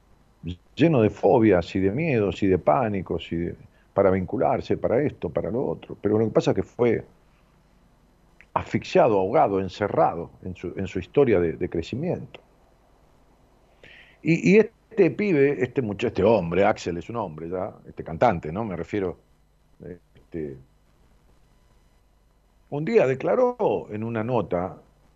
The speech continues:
hace un, unos años, declaró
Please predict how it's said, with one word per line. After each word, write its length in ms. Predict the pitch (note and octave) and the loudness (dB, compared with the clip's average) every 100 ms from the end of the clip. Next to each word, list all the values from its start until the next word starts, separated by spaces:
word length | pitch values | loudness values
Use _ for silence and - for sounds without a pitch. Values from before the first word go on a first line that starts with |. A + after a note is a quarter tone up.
| _ - | _ -10
hace 240 | G#2+ - F2 | -10 -6 -8
un, 120 | - - - - - - | -8 -14 -18 -18 -20 -12
unos 380 | B2+ A2+ F#2+ - | -8 -6 -4 0
años, 560 | A#2+ E2+ F#2 G#2 - - _ _ _ _ | 0 0 -4 -6 -8 -20 _ _ _ _
declaró 720 | - C3 C3 C3+ G3 F3+ A2+ | -2 0 4 4 6 4 2